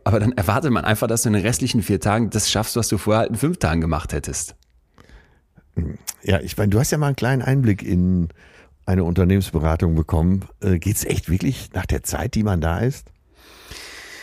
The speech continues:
Speaker 1: Wird ja natürlich behauptet, dass nein und wir brauchen überhaupt keine FaceTime, aber es ist auch selbstverständlich, dass du als Berater da länger sitzt als zum Beispiel der Kunde, bei dem du bist.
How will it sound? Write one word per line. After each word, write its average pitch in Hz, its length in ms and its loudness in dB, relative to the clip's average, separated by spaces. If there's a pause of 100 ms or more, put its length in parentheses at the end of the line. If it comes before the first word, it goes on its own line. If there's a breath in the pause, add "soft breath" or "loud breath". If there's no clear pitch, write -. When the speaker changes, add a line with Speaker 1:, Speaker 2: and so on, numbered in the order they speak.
(680 loud breath)
Speaker 1:
Wird 107 180 2
ja 104 60 2
natürlich 127 540 2
behauptet, 101 420 0
dass 90 140 0
nein 101 400 2
und 92 180 0
wir 90 60 0
brauchen 95 280 -2
überhaupt 87 280 0
keine 92 200 2
FaceTime, 113 680 0
aber 90 180 0
es 90 120 -2
ist - 280 -6
auch 101 180 0
selbstverständlich, 107 920 0
dass 85 200 0
du 95 120 0
als - 260 -2
Berater 90 480 0
da 87 100 2
länger 87 280 2
sitzt 85 220 -2
als 85 160 0
zum 87 100 -2
Beispiel 85 240 0
der 80 100 0
Kunde, 92 300 2
bei 71 160 -2
dem 73 160 -2
du 71 100 -4
bist. - 380 -8